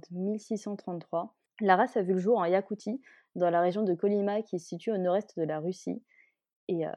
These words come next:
là-bas, ça caille. <laughs> C'est une région qui avoisine bien souvent les moins quarante degrés.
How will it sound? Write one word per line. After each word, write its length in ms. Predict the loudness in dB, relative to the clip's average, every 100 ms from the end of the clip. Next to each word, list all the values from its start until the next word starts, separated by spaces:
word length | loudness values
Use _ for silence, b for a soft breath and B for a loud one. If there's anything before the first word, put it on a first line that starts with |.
| -12 -10
là-bas, 400 | -6 -4 -4 -6
ça 220 | -12 -12
caille. 360 | -10 -2 2 4
<laughs> 260 | 4 2 -4
C'est 280 | -6 2
une 140 | 4 6
région 320 | 4 4 2
qui 160 | 0 0
avoisine 560 | 4 4 4 0 -2
bien 180 | -2 -4
souvent 320 | -4 -2 0
les 140 | 2 0
moins 180 | -2
quarante 460 | -6 -6 -4 -4 -2
degrés. 420 | 0 2 2 -2